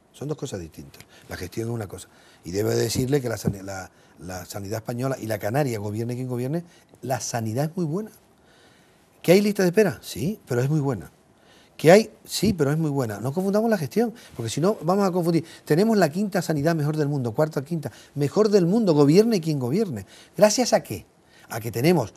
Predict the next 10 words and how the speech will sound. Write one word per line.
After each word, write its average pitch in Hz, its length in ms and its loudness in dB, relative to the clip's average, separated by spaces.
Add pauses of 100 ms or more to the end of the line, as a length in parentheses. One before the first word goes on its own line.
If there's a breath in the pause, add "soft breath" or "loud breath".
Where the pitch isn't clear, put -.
(260 soft breath)
unos 175 340 2
me-, 131 260 -4
los 117 180 -6
mejores 180 260 4
profesionales 151 720 0 (280 soft breath)
que 113 140 2
hay, 190 260 4
de 123 120 -2
los 113 100 2
mejores. 143 280 4